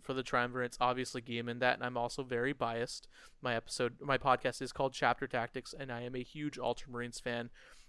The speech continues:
Um, so, warning, guys, there will be a little bit of Smurf bias here. Uh, I <laughs> apologize in advance, but I am actually super excited. All right, let's get on to tournament news.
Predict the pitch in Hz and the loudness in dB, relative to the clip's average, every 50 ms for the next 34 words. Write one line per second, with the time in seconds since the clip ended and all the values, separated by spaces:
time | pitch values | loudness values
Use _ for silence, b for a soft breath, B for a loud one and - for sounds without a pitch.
0 | - 139 123 120 120 127 - - - 160 147 135 - - 139 165 170 165 160 151 | 4 8 8 8 8 6 2 4 8 8 8 8 6 6 8 8 10 8 8 6
1 | 143 151 151 147 143 - - b b b b - 160 165 156 156 156 147 139 135 | 8 10 10 10 10 8 4 b b b b 10 10 10 12 10 8 8 8 8
2 | 147 151 156 147 - 143 139 139 - 147 131 123 120 - - - - - - - | 8 8 8 10 10 8 8 8 8 6 6 6 4 -4 -20 -12 -6 -2 -2 -2
3 | - 151 151 147 143 131 - - - 123 120 123 131 131 131 127 - - - - | 0 4 6 8 8 8 6 4 8 10 12 12 12 12 10 8 6 2 -4 -4
4 | - - - - - - - - 147 143 139 135 139 139 - - - - - - | -6 -10 -18 -20 -20 -12 -2 2 6 8 8 8 6 4 2 -6 -20 -20 -20 -12
5 | - - 113 107 104 110 120 123 123 - 143 151 151 185 175 151 175 156 143 139 | 0 4 6 6 8 8 8 8 6 8 8 10 10 10 8 10 8 8 8 8
6 | 135 139 135 131 131 131 123 127 127 - - 131 127 127 127 127 120 117 - - | 6 2 -2 0 2 2 2 2 2 2 4 6 6 6 4 4 2 0 0 0
7 | - 123 - - - 143 - 131 117 117 - - 120 113 113 113 113 113 - - | -2 -2 -2 0 -2 -2 0 0 -2 -2 0 0 0 2 2 2 0 0 -2 -6
8 | - - - - - - - _ _ _ _ _ _ - 160 156 139 - 160 147 | -20 -20 -20 -20 -20 -20 -20 _ _ _ _ _ _ 6 8 8 8 10 6 2
9 | - - 170 160 156 147 131 - 165 143 131 123 127 127 113 - - - | 6 6 6 6 6 4 4 2 4 4 4 4 2 0 -2 -4 -4 -6